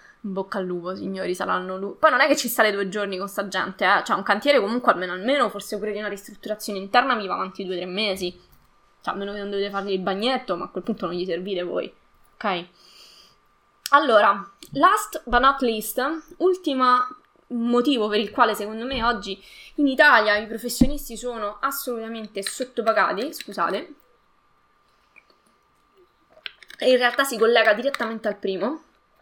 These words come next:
ah, scusate, al secondo, è questo. Nella nostra testa bacata è lecito pensare che poca esperienza uguale, ehm, poca spesa, cioè nel senso,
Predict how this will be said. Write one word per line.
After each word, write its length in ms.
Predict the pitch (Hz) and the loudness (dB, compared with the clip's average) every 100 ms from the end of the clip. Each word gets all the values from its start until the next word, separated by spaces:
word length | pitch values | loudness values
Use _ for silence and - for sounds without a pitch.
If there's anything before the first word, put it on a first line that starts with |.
| - | -4
ah, 120 | 226 | -2
scusate, 300 | 208 208 185 | 0 2 2
al 140 | 180 - | 0 -4
secondo, 580 | 220 190 196 240 349 - _ _ _ _ _ _ | -4 -4 0 0 0 -4 _ _ _ _ _ _
è 180 | - 370 | 0 0
questo. 500 | - 220 202 - 208 214 - - - - - _ - | 2 0 2 2 2 2 -6 -10 -20 -20 -20 _ -10
Nella 240 | 262 269 311 | 0 4 6
nostra 320 | 403 - 254 | 6 4 -2
testa 300 | 262 - 226 | -4 0 0
bacata 840 | 185 175 240 208 175 - 226 320 _ _ _ _ _ - _ _ _ _ - | 0 2 2 2 -2 -2 -4 -6 _ _ _ _ _ -20 _ _ _ _ -6
è 340 | 294 262 226 | 0 0 -2
lecito 520 | 247 269 285 262 277 311 | -2 2 2 2 0 0
pensare 540 | 285 269 226 202 220 | -2 0 2 4 2
che 380 | 233 196 196 - _ - | 0 0 -2 -10 _ 4
poca 260 | 339 349 | 6 6
esperienza 880 | 349 - 320 311 240 202 214 - 269 359 - - _ | 2 0 0 4 4 4 2 4 6 6 0 -18 _
uguale, 840 | 294 294 254 220 196 247 320 359 _ _ _ _ _ _ _ | 0 4 6 6 6 4 2 -2 _ _ _ _ _ _ _
ehm, 880 | - 240 226 226 220 208 202 196 202 _ _ _ _ _ _ | 2 4 6 4 -2 -6 -6 -8 -10 _ _ _ _ _ _
poca 300 | - 254 254 | 2 4 4
spesa, 800 | 262 - - 202 185 185 185 190 - | 0 -2 2 4 4 4 2 0 -6
cioè 220 | - 254 | 2 4
nel 160 | 262 269 | 4 0
senso, 720 | - 202 180 185 - 180 185 | 0 0 0 -2 -4 -4 -6